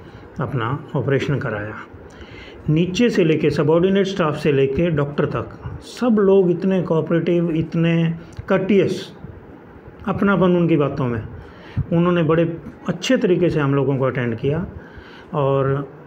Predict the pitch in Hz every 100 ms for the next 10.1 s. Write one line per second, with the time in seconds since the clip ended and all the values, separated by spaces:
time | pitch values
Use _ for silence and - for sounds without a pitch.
0 | - 156 147 139 123 123 123 143 139 139
1 | 170 180 185 - 143 139 151 143 170 170
2 | 170 170 180 185 190 - - - - -
3 | 143 131 135 139 139 131 123 139 - -
4 | - - - 143 135 - 156 156 156 160
5 | - 170 190 190 170 - - - - 165
6 | 151 151 151 147 147 147 - - - -
7 | - - 190 180 180 196 165 170 180 175
8 | 165 165 170 156 - 160 156 - 165 156
9 | 160 147 156 143 175 143 143 - 151 185